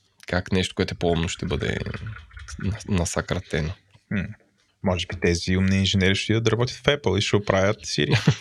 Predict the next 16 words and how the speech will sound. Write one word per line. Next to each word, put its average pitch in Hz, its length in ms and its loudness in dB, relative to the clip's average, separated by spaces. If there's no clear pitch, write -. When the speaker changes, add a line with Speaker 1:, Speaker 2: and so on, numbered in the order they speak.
Speaker 1:
<laughs> - 0 -
Дай 107 340 2
Боже, 127 400 -2
дай - 120 -12
Speaker 2:
Що - 200 -4
Speaker 1:
Боже. - 120 0
Speaker 2:
не? 98 260 2
Speaker 1:
<laughs> - 680 -6
Дай 127 120 2
Боже, 107 360 -4
чадо. 98 380 0
Speaker 2:
<laughs> - 40 -12
А, 85 680 0
добре, 76 640 -2
така, 87 380 -2
така - 180 -8